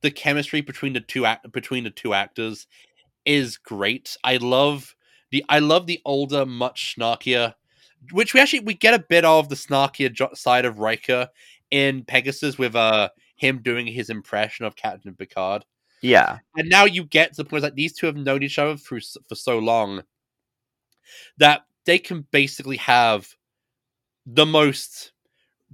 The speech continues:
Speaker 1: British of friendship, the most masculine of friendships,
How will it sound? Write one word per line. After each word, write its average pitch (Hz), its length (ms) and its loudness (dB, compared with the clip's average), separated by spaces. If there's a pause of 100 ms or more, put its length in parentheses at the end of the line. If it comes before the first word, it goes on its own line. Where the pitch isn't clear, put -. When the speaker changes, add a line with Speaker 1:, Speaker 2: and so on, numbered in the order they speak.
Speaker 1:
British 143 540 0
of 117 100 -6
friendship, 113 580 -4
the 127 60 -6
most 139 280 0
masculine 139 420 -2
of 110 60 -12
friendships, 107 680 -10